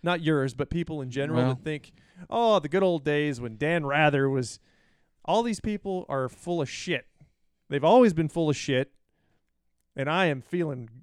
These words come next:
Speaker 1: real good right now.
Speaker 2: I
Speaker 1: I'm
Speaker 2: can
Speaker 1: starting
Speaker 2: tell.
Speaker 1: to get tuned
Speaker 2: Yeah,
Speaker 1: up.
Speaker 2: you're getting heat. This is like going to lunch with Josh.
Speaker 1: I'm
Speaker 2: This is
Speaker 1: getting
Speaker 2: what it's
Speaker 1: in my
Speaker 2: like.
Speaker 1: lane now. I am in my lane.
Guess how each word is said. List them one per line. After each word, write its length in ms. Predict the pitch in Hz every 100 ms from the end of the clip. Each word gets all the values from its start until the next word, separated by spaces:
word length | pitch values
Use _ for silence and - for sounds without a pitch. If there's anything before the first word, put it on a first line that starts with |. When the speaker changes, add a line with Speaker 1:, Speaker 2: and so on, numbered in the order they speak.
| _
Speaker 1:
real 320 | 139 151 151
good 260 | 135 151 127
right 200 | 127 123
now. 160 | 127 123
Speaker 2:
I 60 |
Speaker 1:
I'm 80 | 127
Speaker 2:
can 60 | 127
Speaker 1:
starting 220 | - 170
Speaker 2:
tell. 60 | 285
Speaker 1:
to 40 |
get 80 | 131
tuned 240 | - 156 147
Speaker 2:
Yeah, 120 | 147
Speaker 1:
up. 60 |
Speaker 2:
you're 160 | 170 117
getting 220 | 127 120
heat. 180 | 104 156
This 140 | 165 226
is 100 | 190
like 100 | 135
going 200 | 151 135
to 60 |
lunch 380 | 117 117 143 -
with 140 | 120 101
Josh. 380 | 110 110 82 147
Speaker 1:
I'm 100 | 170
Speaker 2:
This 80 |
is 60 | -
Speaker 1:
getting 120 | 190
Speaker 2:
what 60 | 214
it's 80 | 175
Speaker 1:
in 40 |
my 160 | 175 175
Speaker 2:
like. 40 | 156
Speaker 1:
lane 340 | 165 175 156
now. 400 | 131 135 139 143 - -
I 100 | 160
am 120 | 135
in 180 | 175 170
my 200 | 160 160
lane. 480 | 135 147 139 113